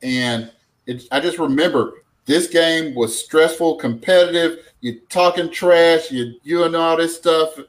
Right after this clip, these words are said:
And then this game was, like, cool and laid back and, you know, just, hey, let's, let's, let, let's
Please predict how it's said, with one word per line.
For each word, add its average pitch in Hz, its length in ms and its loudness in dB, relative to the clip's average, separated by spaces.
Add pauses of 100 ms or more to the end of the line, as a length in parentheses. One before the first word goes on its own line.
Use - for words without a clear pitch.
(340)
And 139 80 -8
then 180 100 -6
this 330 140 -6
game 208 300 -8
was, 180 120 -8
like, 175 380 -2
cool 185 480 -4
and 147 100 -4
laid 170 380 0
back 147 320 -2
and, 120 240 -6 (720)
you 240 80 -6
know, 190 180 -2
just, 226 340 -8
hey, 240 160 -2
let's, 226 200 0 (100)
let's, 226 200 -2 (180)
let, 190 140 -8 (160)
let's 208 240 -8